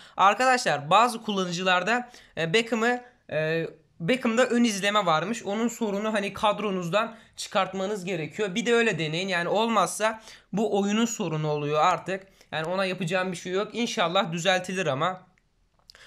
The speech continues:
Şöyle üst düzey ikon seçim puanı da aldık ve yüz gen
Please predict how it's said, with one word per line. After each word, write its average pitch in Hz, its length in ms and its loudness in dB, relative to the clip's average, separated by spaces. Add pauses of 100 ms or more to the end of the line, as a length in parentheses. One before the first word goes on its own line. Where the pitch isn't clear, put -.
(140)
Şöyle 208 280 2
üst 240 300 -2
düzey 214 460 0 (720)
ikon 226 300 0
seçim 220 360 -2
puanı 170 320 2
da 190 100 6
aldık 185 320 4
ve 180 80 0
yüz 185 380 -2
gen 180 320 0